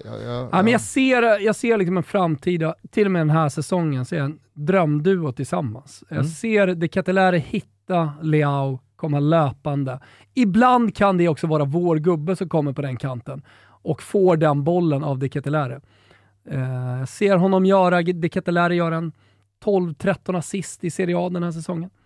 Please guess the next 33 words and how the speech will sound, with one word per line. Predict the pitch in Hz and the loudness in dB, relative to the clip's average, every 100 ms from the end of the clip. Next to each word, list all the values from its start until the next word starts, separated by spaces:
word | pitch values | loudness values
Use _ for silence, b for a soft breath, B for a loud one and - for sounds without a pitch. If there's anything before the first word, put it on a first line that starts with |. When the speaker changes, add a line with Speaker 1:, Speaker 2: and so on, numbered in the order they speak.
| _ _ _ _ _ _ - | _ _ _ _ _ _ -2
Speaker 2:
Kanske | 202 156 - | 2 2 0
till | 214 214 | 0 2
och | |
med | 175 | 2
att | 156 | 0
det | |
blir | 139 131 | -2 -2
en | 123 | -4
sån | 131 | -6
här | 120 120 | -6 -6
galen, | 131 151 135 135 127 131 - | -2 0 0 -2 -4 -8 -8
eh, | 127 127 147 | -10 -10 -8
Emil | 143 127 | -6 -6
Forsberg | - 139 - 135 123 117 | -10 -12 -10 -10 -8 -10
tjugo | - 170 131 131 147 | -6 -4 -4 -4 -4
ass-säsong | 147 139 - - - - 139 208 135 120 | -4 -10 -16 -20 -18 -10 -2 -2 -2 -6
för | 139 | -8
de | 127 | -8
Ketelaere. | 123 123 123 - b b b b - | -8 -10 -12 -16 b b b b -8
Speaker 1:
Ja, | 90 95 | -8 -2
Speaker 2:
Men, | 170 175 175 | 2 4 4
Speaker 1:
det, | 170 | 4
det | 165 165 165 | 4 4 4
Speaker 2:
eh, | |
Speaker 1:
vore | 147 101 | 2 0
något. | 98 - | -4 0
Speaker 2:
ja, | 240 | 2
men | 240 | 4
där | 262 254 | 4 4
ute, | 247 208 220 | 4 2 2
eh, | 202 208 214 208 180 | 4 2 0 -4 -2
vår | 233 254 | 2 4
gubbe, | 220 196 196 | 4 2 0